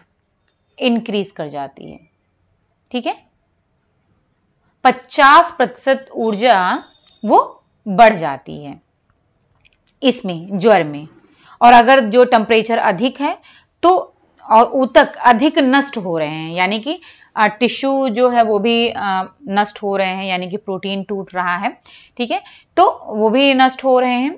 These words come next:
और हमारा शरीर का टेम्परेचर भी बढ़ रहा है, तो जो ऊर्जा की रिक्वायरमेंट है वो पचास प्रतिशत बढ़ जाती है।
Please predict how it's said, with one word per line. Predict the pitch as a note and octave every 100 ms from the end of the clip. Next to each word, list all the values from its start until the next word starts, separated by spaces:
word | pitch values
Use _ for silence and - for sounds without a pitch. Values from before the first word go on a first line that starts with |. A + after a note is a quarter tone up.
| - -
और | A3+ A3
हमारा | G#3+ G#3 G#3+
शरीर | G#3+ A3 A3+
का | A3
टेम्परेचर | A3 F#3+ G#3 G#3+
भी | A3
बढ़ | G#3+ F#3+ G#3+
रहा | G#3+ G#3 G#3
है, | A3+ F#4+ - - -
तो |
जो | C4 D4
ऊर्जा | B3 A#3 C4
की | C4+ - C#4 C#4+ C4
रिक्वायरमेंट | A3+ A3 - G#3 G3+ A3+ G#3 G3+
है | G3
वो | B3
पचास | B3 B3 - A#3 A#3 -
प्रतिशत | F#3 - F3 _ _
बढ़ | F#3 F#3+
जाती | D#3+ C#3 - C#3
है। | D3